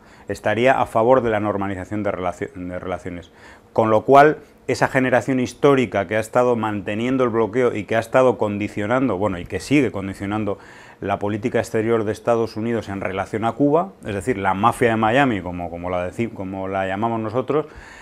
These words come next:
eh, realmente está perdiendo influencia y está desapareciendo. Mucha gente está, pues, ya están muriendo, etcétera.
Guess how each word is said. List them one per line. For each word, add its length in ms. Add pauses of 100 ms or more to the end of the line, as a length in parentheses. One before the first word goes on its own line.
(260)
eh, 320
realmente 520 (420)
está 300
perdiendo 320
influencia 720 (100)
y 160
está 220
desapareciendo. 720
Mucha 240
gente 240
está, 180 (260)
pues, 180
ya 80
están 380
muriendo, 680
etcétera. 360